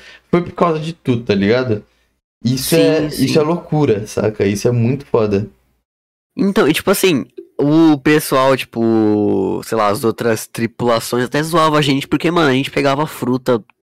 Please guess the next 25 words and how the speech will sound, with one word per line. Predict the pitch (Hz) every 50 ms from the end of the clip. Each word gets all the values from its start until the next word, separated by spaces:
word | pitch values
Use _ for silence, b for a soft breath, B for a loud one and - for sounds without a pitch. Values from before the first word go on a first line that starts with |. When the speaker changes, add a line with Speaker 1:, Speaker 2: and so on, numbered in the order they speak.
| _ _
Speaker 2:
fodinha | - - - 110 107 101 98 104 110 131 139 131
e |
dava | 123 120 110 110 123 143
pro | 139 - 117
pessoal | - - 135 - - 147 131 123 127
da | 131 135
crew, | 127 - - 151 139 131
tá | - -
ligado? | 101 98 95 98 92 95 98 104 - _ _ _ _ _ _ _ _
Speaker 1:
Uhum. | 98 98 101 95 95 95 107 - - _ _ _ _ _ _
Speaker 2:
Tipo, | - 147 -
a | 165 160
gente | 160 165 165 165 -
tinha | - - 160 160 165
essa, | 165 - - 156
essa | 127 127 139 - - 147
brisa, | 143 139 151 143 131 131
e, | 127
mano, | 147 143 127 120
era | 113 113 113
difícil | 110 107 135 131 - - - - 160 147 131 - - 117
pegar | - - 113 110 113 117
fruta, | - - - 123 107 - - - 104
<laughs> | 87 -
era, | - - 117 - - 139